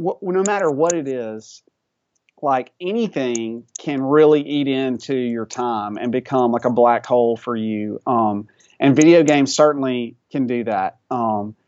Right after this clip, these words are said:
and I think one of the reasons why video games get such a bad rap about that particularly is because they're so easily accessible. Um, you have to drive out to the golf course to idolize golf. Um, you know what I mean? Um,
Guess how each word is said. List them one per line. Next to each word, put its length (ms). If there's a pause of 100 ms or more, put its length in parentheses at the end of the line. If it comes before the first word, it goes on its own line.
(180)
and 100
I 60
think 240
one 120
of 60
the 60
reasons 360 (100)
why 160
video 280
games 280 (200)
get 160
such 180
a 40
bad 260
rap 400
about 300
that 240
particularly 760
is 120
because 920
they're 280
so 200
easily 380
accessible. 640 (340)
Um, 300
you 160
have 120
to 80
drive 340
out 180
to 100
the 80
golf 300
course 540
to 100
idolize 520
golf. 460 (120)
Um, 500 (120)
you 120
know 80
what 60
I 20
mean? 320 (140)
Um, 360